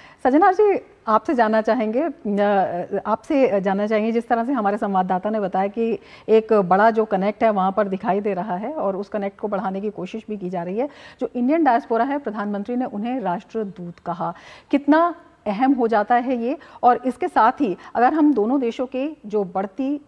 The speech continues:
लगातार रणनीतिक साझेदारी है, उसमें जो India की soft power है, उसकी कितनी बड़ी भूमिका देखते हैं?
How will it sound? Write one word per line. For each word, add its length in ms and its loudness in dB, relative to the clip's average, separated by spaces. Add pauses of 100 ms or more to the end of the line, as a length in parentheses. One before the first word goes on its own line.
(180)
लगातार 600 -2
रणनीतिक 540 -6
साझेदारी 560 -4
है, 200 -8
उसमें 240 -2
जो 180 -4
India 240 -6
की 120 -10
soft 560 -4
power 240 -6
है, 220 -10 (300)
उसकी 240 -4
कितनी 240 -6
बड़ी 180 -4
भूमिका 360 -8
देखते 280 -14
हैं? 160 -16